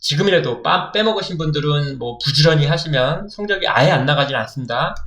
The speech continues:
점수를 드리도록 하겠습니다. 그래서 이십칠, 십일일까지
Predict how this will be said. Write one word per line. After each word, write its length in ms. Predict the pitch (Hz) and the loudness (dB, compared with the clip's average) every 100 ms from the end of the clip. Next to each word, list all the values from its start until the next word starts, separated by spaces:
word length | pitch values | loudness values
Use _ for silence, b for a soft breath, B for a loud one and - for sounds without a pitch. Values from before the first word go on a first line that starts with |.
| - - | -8 -10
점수를 360 | - 127 135 135 | -10 -8 -8 -6
드리도록 420 | 127 117 120 - | -6 -6 -6 -4
하겠습니다. 560 | 143 - 117 113 160 170 | -6 -6 -6 -2 -2 -2
그래서 240 | 117 156 | -4 -4
이십칠, 320 | 135 - 151 | -4 -6 -6
십일일까지 840 | 147 - 147 143 143 139 202 233 | -6 -4 -4 -2 -2 0 0 0